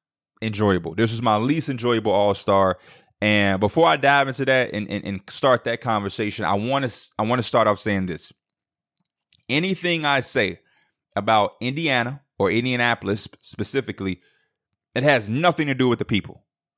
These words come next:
The people of Indianapolis showed hella love. There was not one issue, whether it was working with the people at the hotel, whether it was a server at a restaurant, whether it was the people at the arena, fans.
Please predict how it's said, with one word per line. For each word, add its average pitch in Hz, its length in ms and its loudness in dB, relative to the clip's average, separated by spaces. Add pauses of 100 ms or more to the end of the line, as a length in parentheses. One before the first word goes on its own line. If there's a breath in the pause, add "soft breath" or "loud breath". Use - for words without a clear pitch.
(320)
The 95 120 -2
people 190 520 0
of 135 100 2
Indianapolis 110 840 0
showed 113 400 2
hella 117 240 2
love. 117 520 4 (480)
There 98 140 0
was 98 180 -2
not 104 300 0
one 117 300 0
issue, 113 640 0
whether 101 300 2
it - 20 0
was 95 260 -6
working 107 260 0
with 95 140 0
the - 80 -16
people 98 340 -2
at 92 120 0
the - 100 -4
hotel, 123 640 -2
whether 92 260 -2
it 90 40 -2
was 87 160 -8
a 87 60 -8
server 101 500 0
at 87 100 0
a 90 60 -6
restaurant, 120 800 -2
whether 95 220 -2
it 92 100 -2
was 90 120 -6
the - 80 -14
people 95 400 -4
at 90 140 -2
the 87 120 -2
arena, 120 640 -2 (220 soft breath)
fans. 127 800 0